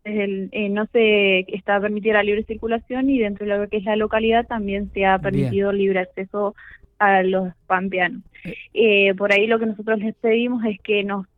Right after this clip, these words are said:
Speaker 1: se comuniquen con el área de turismo, eh, para hacer, ver cómo está el panorama, eh, ver cómo evolucionamos semana a semana, porque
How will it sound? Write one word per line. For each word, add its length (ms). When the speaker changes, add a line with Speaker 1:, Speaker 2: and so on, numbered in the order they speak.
Speaker 1:
se 100
comuniquen 460
con 180
el 120
área 200
de 80
turismo, 640
eh, 380
para 480
hacer, 420
ver 480
cómo 240
está 140
el 80
panorama, 720
eh, 340
ver 220
cómo 200
evolucionamos 680
semana 280
a 40
semana, 400
porque 340